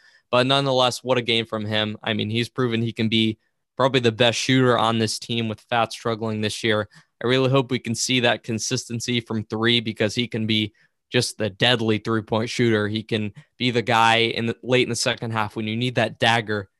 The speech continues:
you're going to Jeremy Shepherd because he can knock that down.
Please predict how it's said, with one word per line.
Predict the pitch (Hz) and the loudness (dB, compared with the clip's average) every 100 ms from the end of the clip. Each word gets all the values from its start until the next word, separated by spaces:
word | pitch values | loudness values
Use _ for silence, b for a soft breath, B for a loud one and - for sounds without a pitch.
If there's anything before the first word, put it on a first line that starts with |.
| - | -6
you're | 117 | 0
going | 123 120 | 2 2
to | 110 | 0
Jeremy | 113 110 107 | -2 -4 -6
Shepherd | - 113 139 - 113 | -6 -6 -8 -16 -14
because | 107 120 107 | -8 -2 -2
he | - 123 113 110 B - | 0 -2 0 -4 B -4
can | 117 | 0
knock | 113 113 - | 2 2 2
that | 110 104 | -2 0
down. | 110 107 101 101 | 0 0 0 -2